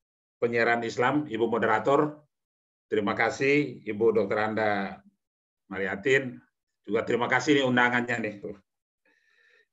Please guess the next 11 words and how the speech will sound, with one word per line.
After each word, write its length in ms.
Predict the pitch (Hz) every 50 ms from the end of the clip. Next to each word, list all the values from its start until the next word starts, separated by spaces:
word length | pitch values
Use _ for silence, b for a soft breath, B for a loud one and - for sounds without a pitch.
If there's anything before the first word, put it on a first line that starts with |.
| _ _ -
Yang 100 | 98 101 104 117
berikut, 280 | 123 113 131 147 147 143 - 120
eh, 400 | 117 120 120 117 113 110 113 117
yang 80 | 113
kami 160 | 127 123 123
hormati 400 | 127 127 127 120 127 123 107 123
juga 160 | 120 123 131 127
Ketua 760 | - 120 98 131 127 120 117 117 117 113 110 107 104 101 101 - _ _ _ _ _ _ _ _ _
D 80 | - 120 120
P 80 | - - 123 117
D 100 | 113